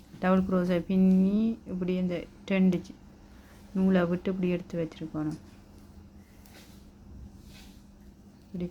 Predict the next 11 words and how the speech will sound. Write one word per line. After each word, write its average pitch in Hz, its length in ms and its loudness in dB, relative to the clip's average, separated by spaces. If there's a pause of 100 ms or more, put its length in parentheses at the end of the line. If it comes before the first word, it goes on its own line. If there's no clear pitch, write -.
கொடுத்து 185 540 -4 (760)
இப்படி 185 260 0
எடுத்து 180 220 -2
வச்சுக்கணும். 160 440 -2 (920)
இப்படி 180 200 -4 (120)
கொடுத்து 190 440 -4 (1000)
எடுத்து 180 280 -6
வச்சிருக்கணும். 165 560 -4 (440)
இப்படி 185 160 -8 (120)
கொடுத்து 190 480 -4 (2750)
எடுத்து 185 240 -2